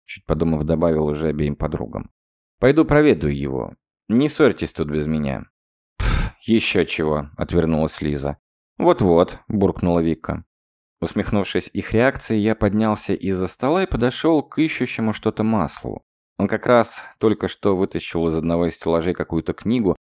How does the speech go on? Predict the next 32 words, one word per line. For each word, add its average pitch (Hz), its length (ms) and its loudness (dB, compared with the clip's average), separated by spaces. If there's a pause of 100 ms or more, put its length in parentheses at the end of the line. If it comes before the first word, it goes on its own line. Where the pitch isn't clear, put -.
(120)
и 85 80 -6
сразу 101 440 0
приложил 87 480 0
к - 80 -18
себе, 110 340 0
как 78 160 -6
будто 80 460 -2 (160)
стеснялся 78 600 -6
показывать. - 560 -8 (1000)
«Что 120 260 4
изучаешь?» 110 800 2
окликнул 107 600 -2
я 101 120 2
его, 92 480 0
отчего 92 380 -2
он 90 140 0
вздрогнул. 78 580 -2 (320)
«Если 117 320 2
не 110 120 0
секрет». - 480 -4 (800)
«А, 101 200 0
Вить, - 480 -4
это - 180 -8
ты?» 170 320 -2 (160)
с - 140 -18
облегчением 87 560 -2
вздохнул 85 460 -2
Никита 101 500 -2
и 95 160 -4
чуть - 240 -10
тише - 260 -6
добавил. 76 560 -4